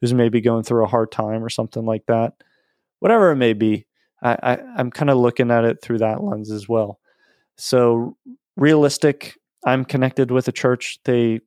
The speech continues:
have volunteer opportunities there, shelters and all that stuff they're connected with. And timely, it should ultimately be done by the end of ye-, end of the year. And I think,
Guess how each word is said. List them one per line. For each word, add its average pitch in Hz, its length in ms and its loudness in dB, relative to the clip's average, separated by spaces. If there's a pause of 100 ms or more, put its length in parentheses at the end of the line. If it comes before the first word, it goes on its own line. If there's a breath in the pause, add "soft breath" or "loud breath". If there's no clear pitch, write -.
have 117 200 -4
volunteer 117 640 -4
opportunities 110 640 -8
there, 175 460 2
shelters 131 600 0
and 120 80 -4
all 113 160 0
that 107 220 -4
stuff 113 360 -2
they're 110 200 0 (340)
connected 107 420 -10
with. 104 280 -8 (500)
And 123 100 -14
timely, 127 540 0 (400)
it 131 220 -4 (360)
should 135 200 0
ultimately 131 680 2
be 123 280 -4
done 123 240 0
by 113 120 2
the 117 120 -4
end 113 140 -4
of 110 60 -4
ye-, 110 280 -8
end 117 180 -6
of 107 100 -6
the 110 80 -10
year. 180 380 2
And 123 180 -2 (560 soft breath)
I 135 80 0
think, 185 200 0